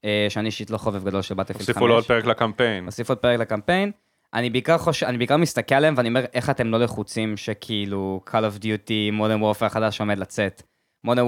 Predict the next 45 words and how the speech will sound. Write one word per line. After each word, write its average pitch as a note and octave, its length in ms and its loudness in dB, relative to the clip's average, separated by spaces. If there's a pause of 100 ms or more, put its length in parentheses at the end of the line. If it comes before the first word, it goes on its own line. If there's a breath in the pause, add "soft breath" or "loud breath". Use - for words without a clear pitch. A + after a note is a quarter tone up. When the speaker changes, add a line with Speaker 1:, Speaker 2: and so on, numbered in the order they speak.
(220)
Speaker 1:
Warfare, C3 100 4
משחק A#2 320 -2
שכאילו A#2+ 300 -2
אנשים G2 260 -4
מחכים A2+ 380 -6
לו A#2+ 100 4
בטירוף G#2+ 600 0
מאז A2 340 2
שהוא A#2 220 0
בערך G#2+ 340 0
יצא G#2 260 0
הראשון, B2+ 520 2 (120)
יצא G#2+ 200 -4
שתיים A#2+ 260 -2
ושלוש, B2 440 2 (340)
מאז A2 420 2 (100)
קצת - 160 -2
Call A#2+ 140 2
of G#2+ 40 -8
Duty A#2 180 -4
קצת - 240 -6
איבד A#2 320 2
מהמקום A2+ 1200 0
שבו A2+ 220 -2
הוא A#2 100 4
נמצא. D3+ 500 2 (140)
Speaker 2:
בוא C#3 140 2
נגיד D#3+ 160 2
שבלק C#3 360 4
אופס C#3+ 160 4
שיצא B2 460 4
היה A#2 440 8
מאוד A2+ 320 4
underwhelming, B2 880 2 (140)
אה, G2+ 40 -2 (460)
ומשאיר G#2+ 400 2
אנשים A#2+ 380 0
עם, A2 200 0
אה, G2 640 0
מה F#2+ 140 -8
שנקרא, A2+ 260 0
עם A2+ 80 2
ריר A#2 200 2
בפה A2+ 360 2
ל-, G#2+ 100 2